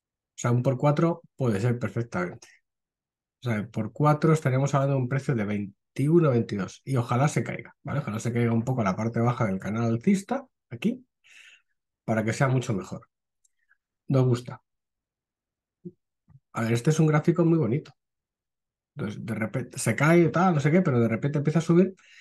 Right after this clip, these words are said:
empieza a subir con una suavidad rara. Que estas que, que jode, ¿no? O sea, como diciendo,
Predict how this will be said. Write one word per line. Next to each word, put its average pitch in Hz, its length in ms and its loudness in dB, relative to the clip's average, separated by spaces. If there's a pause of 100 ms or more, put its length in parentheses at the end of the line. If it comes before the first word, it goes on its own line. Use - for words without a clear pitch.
(280)
empieza 156 220 2
a - 20 2
subir 196 240 4
con 151 160 0
una 175 240 2 (320)
suavidad 139 600 -4
rara. 120 640 -4 (1700)
Que 135 160 0
estas 190 300 -2
que, 175 220 0 (240)
que 160 120 -2
jode, 98 320 -6
¿no? 156 120 -6
O - 100 -18 (120)
sea, 107 220 -16
como 107 180 -10
diciendo, 107 520 -4